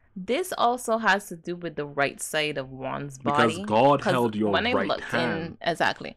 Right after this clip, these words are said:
Speaker 1: When I
Speaker 2: Okay.
Speaker 1: looked up this, I found that there was all too much stuff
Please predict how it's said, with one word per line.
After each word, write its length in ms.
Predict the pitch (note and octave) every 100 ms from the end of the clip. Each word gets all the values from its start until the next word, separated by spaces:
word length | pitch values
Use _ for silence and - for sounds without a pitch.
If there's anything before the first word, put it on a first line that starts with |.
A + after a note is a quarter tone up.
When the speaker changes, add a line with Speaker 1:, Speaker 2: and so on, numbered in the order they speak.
| -
Speaker 1:
When 340 | A#2 G#3 F#3+
I 60 | E4
Speaker 2:
Okay. 100 | C4+ D#3+
Speaker 1:
looked 300 | - - - _ _ _ -
up 440 | E3+ - - -
this, 320 | D3 D#3 -
I 80 | F3
found 280 | F3 G3 G3
that 120 | F3
there 100 | E3
was 180 | D3+ D3+
all 200 | C#3+ E3
too 180 | F3 F#3+
much 640 | E3 D#3+ - - - - - _ _ _
stuff 880 | - - - D3 C3 G#3 - -